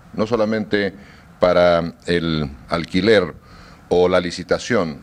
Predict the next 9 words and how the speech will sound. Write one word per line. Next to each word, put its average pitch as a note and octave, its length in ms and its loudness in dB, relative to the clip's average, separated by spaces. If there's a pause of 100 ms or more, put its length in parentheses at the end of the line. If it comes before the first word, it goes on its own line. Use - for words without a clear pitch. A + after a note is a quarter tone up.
(100)
de E2 180 -4
estos F#2 180 -6
trabajos F2 420 -2
de D#2 60 -10
profundización D#2 680 -4
y E2+ 60 -2
mantenimiento, D#2 720 -4 (340)
sino B2+ 300 2
también A#2 440 4